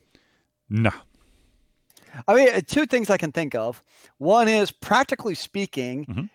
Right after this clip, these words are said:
Speaker 2: there's a good chance, and I'm using the PlayStation three 'cause that's what the question user asked about.
Speaker 1: Yep.
Speaker 2: It's probably been enough years in between the P S three gameplay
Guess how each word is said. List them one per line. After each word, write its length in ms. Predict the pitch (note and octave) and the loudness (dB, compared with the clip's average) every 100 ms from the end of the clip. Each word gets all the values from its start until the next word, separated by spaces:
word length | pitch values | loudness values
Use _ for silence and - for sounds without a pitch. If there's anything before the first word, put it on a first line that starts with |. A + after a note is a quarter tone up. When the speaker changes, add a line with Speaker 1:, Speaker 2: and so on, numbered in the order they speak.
| _ | _
Speaker 2:
there's 160 | E3+ D#3 | -10 -8
a 60 | F3+ | -6
good 320 | - C#4 G#3 | -2 -2 -2
chance, 680 | - A3 D#3+ B2 D#3+ - - | -4 -2 -2 -4 -8 -12 -10
and 260 | D#3+ E3+ D#3+ | -4 -2 0
I'm 140 | D3+ | 0
using 260 | F3+ E3 F#3 | -2 -6 -8
the 60 | |
PlayStation 560 | E3 E3 E3 F3+ - F#3 | -4 -4 -2 -4 -6 -8
three 200 | D3 C#3 | -6 -6
'cause 140 | D#3 C3 | -6 -4
that's 220 | B2+ - | -4 -4
what 160 | C3+ | -8
the 200 | - C3 | -6 -8
question 640 | - - C3+ - C#3 C#3+ D3+ _ | -6 -6 -6 -6 -8 -8 -10 _
user 260 | D#3 C3+ F#3+ | -10 -8 -2
asked 280 | G#3 G3 C#3+ | -2 0 -2
about. 300 | A2 A2 - | 0 0 -2
Speaker 1:
Yep. 120 | A2 - - - | -6 -6 -20 -8
Speaker 2:
It's 120 | - - | -8 0
probably 260 | D4+ E4+ | 2 4
been 160 | C#4 A#3+ | 2 0
enough 400 | F3 F3 B3 - | 0 2 0 0
years 420 | G#3 F#3 C3+ - | -4 -4 -4 -6
in 140 | - F3 | -8 -6
between 320 | F#3 - E3+ | -6 -6 -6
the 80 | C#3 | -6
P 240 | - G#3+ | -2 -2
S 160 | F#3 - | -2 -4
three 160 | F#3+ | -4
gameplay 640 | D#3+ F3+ C#3 C3 B2 B2+ | -2 -2 -2 -2 -2 -2